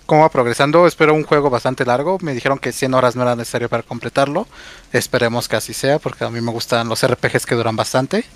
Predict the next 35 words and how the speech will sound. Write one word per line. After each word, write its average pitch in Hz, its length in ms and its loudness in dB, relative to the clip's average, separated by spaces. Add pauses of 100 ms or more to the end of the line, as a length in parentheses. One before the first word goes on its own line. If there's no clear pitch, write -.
(840)
Y 233 300 8
también, 196 440 6
eh, 143 220 6
por 151 100 4
el 151 60 8
lado 170 140 8
del 165 100 8
Play, 170 340 4
eh, 135 340 0
sigo 143 220 2
jugando 135 300 0
Control. 175 640 2
Es 135 120 -8
un 131 80 -10
juego 131 200 -6
que - 100 -16
recomiendo 127 320 -16
mucho. 156 640 -2
Eh, 123 380 -8 (720)
si 170 240 2
no 185 160 4
tienes, 214 560 4
eh, 135 720 0 (800)
si 180 300 4
estás 170 280 6
acostumbrado 165 340 2
a - 20 6
los 180 80 2
treinta 190 240 -2
F 190 120 -2
P 160 220 0
S, 196 480 -4 (380)
juégalo 160 360 6
en 135 60 0
treinta, 143 300 -2